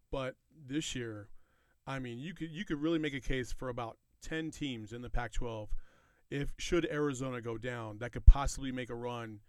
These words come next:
and get an automatic berth by winning the Pac-twelve tournament. You got Washington, Utah,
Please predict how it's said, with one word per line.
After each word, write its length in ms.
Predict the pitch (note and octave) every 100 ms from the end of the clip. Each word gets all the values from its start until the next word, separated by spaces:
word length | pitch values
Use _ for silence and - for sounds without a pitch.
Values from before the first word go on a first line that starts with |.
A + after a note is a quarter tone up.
| _ _ -
and 340 | A#2+ A#2+ A#2
get 160 | A#2 B2+
an 100 | A#2+
automatic 440 | A#2 A#2+ A#2 A2+
berth 360 | A2+ B2 A#2 - -
by 140 | B2
winning 300 | A2+ A#2+ A2+
the 60 | G#2+
Pac-twelve 420 | A#2+ G#2+ B2 A2
tournament. 380 | B2 A#2 G2+ - - _ _
You 80 | A2+
got 160 | A2+ G2
Washington, 640 | B2+ C#3 C#3 - B2+ B2 - _ _ -
Utah, 640 | C#3 D3 - B2+ A#2+